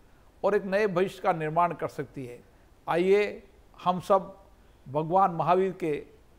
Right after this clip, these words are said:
बताए मार्ग पर आगे बढ़ते हुए विश्व के कल्याण के लिए अपना सर्वश्रेष्ठ योगदान दें। हृदय में क्षमाशीलता की भावना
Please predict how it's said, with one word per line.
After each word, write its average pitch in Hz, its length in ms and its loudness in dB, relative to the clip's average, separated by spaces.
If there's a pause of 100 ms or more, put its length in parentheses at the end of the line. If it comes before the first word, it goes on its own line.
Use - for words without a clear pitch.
बताए 156 440 2
मार्ग 170 320 4
पर - 440 -4 (560)
आगे 180 260 0
बढ़ते 165 340 2
हुए 190 320 2 (500)
विश्व 170 340 -6
के 190 120 0
कल्याण 175 500 2
के 180 100 -4
लिए 143 320 -4 (540)
अपना 185 600 0 (160)
सर्वश्रेष्ठ - 760 0
योगदान 156 520 0
दें। 170 240 0 (600)
हृदय 175 260 2
में 202 440 -4 (340)
क्षमाशीलता 180 1000 0
की 170 200 -2
भावना 165 600 -2